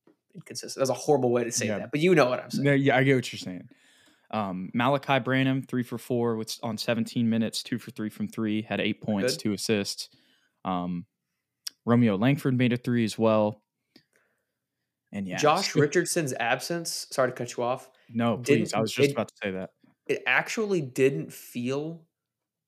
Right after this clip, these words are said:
Speaker 1: that, um, heavy. Like, I, I didn't really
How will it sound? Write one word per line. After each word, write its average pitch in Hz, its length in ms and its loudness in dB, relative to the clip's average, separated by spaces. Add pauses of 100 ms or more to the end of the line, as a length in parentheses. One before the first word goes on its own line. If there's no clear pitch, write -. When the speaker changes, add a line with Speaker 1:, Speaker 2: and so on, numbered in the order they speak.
(280)
Speaker 1:
that, 131 720 0 (560)
um, 64 420 -10
heavy. - 440 -8 (1700)
Like, 123 180 -2
I, 131 180 2
I 139 140 6
didn't 165 220 0
really 147 340 0